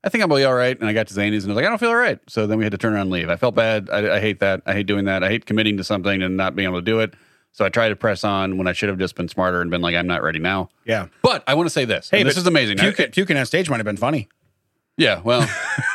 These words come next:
Speaker 2: <laughs>
Speaker 1: I might have had a couple of leaks. I don't know if that would have stopped all of it.
Speaker 2: <laughs> Nice.
Speaker 1: Um, but I wanna say this. I can't tell you how many people reached out and said, "Hey, I hope you're doing all right. Hope you're feeling better." And it's been amazing. Like, the amount of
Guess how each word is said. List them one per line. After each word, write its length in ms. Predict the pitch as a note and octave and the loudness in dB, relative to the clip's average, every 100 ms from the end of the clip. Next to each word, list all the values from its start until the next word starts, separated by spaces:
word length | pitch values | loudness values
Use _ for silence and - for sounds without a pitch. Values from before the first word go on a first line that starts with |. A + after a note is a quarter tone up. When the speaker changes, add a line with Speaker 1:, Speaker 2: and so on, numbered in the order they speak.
| - | 0
Speaker 2:
<laughs> 520 | - - - - A4 | 0 -2 -4 -4 -2
Speaker 1:
I 60 | B2 | 0
might 120 | C#3 | 2
have 100 | A#2+ | 2
had 80 | B2 | 0
a 60 | |
couple 280 | - A2+ F#2+ | 0 -2 0
of 60 | E2+ | -2
leaks. 260 | E2+ - | -2 -2
I 80 | - | -2
don't 200 | G2+ G2+ | -2 -2
know 140 | A2+ G#2 | 0 0
if 300 | - - - | 0 -2 0
that 180 | A2+ A2 | 0 2
would 100 | F#2+ | 0
have 80 | - | 0
stopped 300 | - G#2 G#2+ | 0 2 2
all 160 | G#2 | 0
of 160 | F2 F#2 | 0 -2
it. 220 | - - | -2 -2
Speaker 2:
<laughs> 40 | F3 | 0
Nice. 440 | E3 C3 - - - - - | 0 -2 -6 -10 -10 -8 -4
Speaker 1:
Um, 360 | C3 C3+ B2 A#2+ _ _ _ _ - _ _ _ - D#3 - | 2 2 2 -4 _ _ _ _ -20 _ _ _ -14 -8 -2
but 100 | C3+ | 0
I 40 | |
wanna 140 | C#3+ C#3+ | 2 0
say 140 | D3 | 0
this. 180 | C#3 G#2+ | 0 -2
I 60 | A2 | -4
can't 140 | D#3+ | -2
tell 80 | C#3+ | -2
you 40 | C3+ | 0
how 40 | |
many 100 | B2+ | 0
people 160 | A2+ A2 | -2 0
reached 300 | G#2+ B2 - | 0 0 0
out 280 | C#3+ B2+ - | 0 0 -4
and 200 | - G#2 | -4 -2
said, 280 | - G#2 G2+ | 0 0 2
"Hey, 200 | A#2+ D3 | 2 2
I 140 | G2 - _ _ - | 0 -4 _ _ -8
hope 160 | A2 A#2 | -4 -2
you're 40 | |
doing 200 | F#3+ B2 | 0 0
all 60 | A2 | 2
right. 120 | A2 | 0
Hope 100 | G#2+ | 0
you're 80 | G2+ | -2
feeling 260 | A#2+ A2 G2+ | 0 0 2
better." 360 | G2+ G2 F2+ _ _ _ - | 2 0 -4 _ _ _ -4
And 120 | A2+ | -2
it's 120 | A#2 | 0
been 120 | - B2 | 0 0
amazing. 320 | G2+ G2+ F2 | 2 0 0
Like, 200 | F2+ F2 | -2 0
the 160 | A2 G#2 | 0 2
amount 260 | G#2+ A#2+ | 2 2
of 340 | B2 G2 - | 0 -2 -10